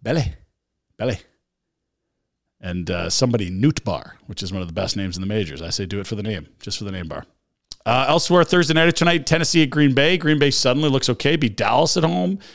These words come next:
It's Green Bay in late November. We're okay with that. And Tennessee put up a fight against Casey last week. Good D. I like Vrabel.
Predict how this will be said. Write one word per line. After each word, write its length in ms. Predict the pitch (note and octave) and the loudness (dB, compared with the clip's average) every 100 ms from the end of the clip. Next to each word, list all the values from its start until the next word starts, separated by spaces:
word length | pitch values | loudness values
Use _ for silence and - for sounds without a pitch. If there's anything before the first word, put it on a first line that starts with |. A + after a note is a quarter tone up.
| - | -12
It's 160 | - | -8
Green 340 | - C3 C#3+ D3 | -4 0 0 2
Bay 260 | B2+ D3 | 2 2
in 340 | E3 C3 A2+ - - - | 2 0 0 -4 -12 -4
late 180 | A#2+ | -2
November. 460 | C#3+ C3 C3 E3 G3+ | 0 2 2 2 2
We're 160 | C3+ A2+ | 2 2
okay 220 | - D3 | 2 2
with 140 | C3+ | 2
that. 140 | B2 D#3 | 2 0
And 120 | D#3 | 0
Tennessee 380 | C#3+ F#3+ F#3 G#3+ | 0 0 0 0
put 160 | - | 2
up 160 | D3 C#3+ | 2 0
a 120 | A2 | -6
fight 440 | F#2 - - G3 D4+ | -8 -8 0 2 2
against 400 | B2 G#2 - - _ _ _ _ | 0 -4 -4 -6 _ _ _ _
Casey 500 | - F3+ B3 - F2 | 0 4 4 0 -4
last 400 | D2+ C#2 - - | -10 -12 -12 -12
week. 360 | D#2 F2+ E3 - _ | -8 -6 -6 -10 _
Good 240 | - A2 | -6 -2
D. 380 | D3 B3+ D#4 - _ _ _ - | 0 0 0 -4 _ _ _ -10
I 100 | G2+ | -2
like 160 | F3 F3+ | -2 0
Vrabel. 420 | - G#2+ - - | 0 -2 -4 -12